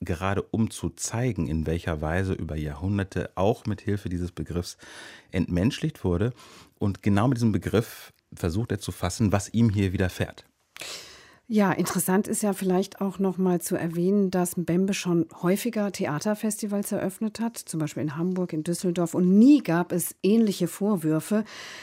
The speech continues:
Speaker 2: Jetzt könnte man sich natürlich fragen, ob diese Diskussion eher auch damit zu tun hat, dass die Ruhrtriennale ja schon einmal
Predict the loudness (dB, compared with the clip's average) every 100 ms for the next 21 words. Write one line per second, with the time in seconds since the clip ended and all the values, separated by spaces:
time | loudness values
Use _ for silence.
0 | -18 -4 0 0 0 2 4 4 4 2
1 | 0 2 2 2 2 2 -2 -2 0 2
2 | 0 0 -4 -2 0 0 0 -2 -2 -2
3 | -2 2 2 4 4 2 -4 -20 _ 2
4 | 4 4 2 -2 0 2 2 -2 -4 0
5 | 2 2 0 -4 -2 2 2 4 0 -2
6 | -14 -18 -20 -10 -2 0 2 2 4 2
7 | 2 2 4 4 4 4 4 4 2 2
8 | 0 0 2 4 4 4 2